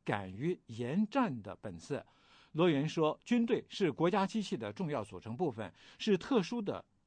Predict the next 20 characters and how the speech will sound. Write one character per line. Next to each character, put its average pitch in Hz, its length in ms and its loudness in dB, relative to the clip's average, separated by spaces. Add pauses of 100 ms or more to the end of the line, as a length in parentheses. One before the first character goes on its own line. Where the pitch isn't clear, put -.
(100)
武 110 240 -10
装 214 240 2
集 131 180 -8
团， 95 340 -10 (280)
生 220 220 2
来 120 200 -2
就 123 200 -6
是 117 100 -10
为 120 180 -4
打 95 260 -4
仗 131 220 -4
的， 92 160 -10 (220)
军 262 260 2
人 135 160 -2
不 180 140 -2
言 110 320 -6
战， 139 200 -4 (160)
谁 147 200 -2
言 120 300 -4
战？” 120 180 -6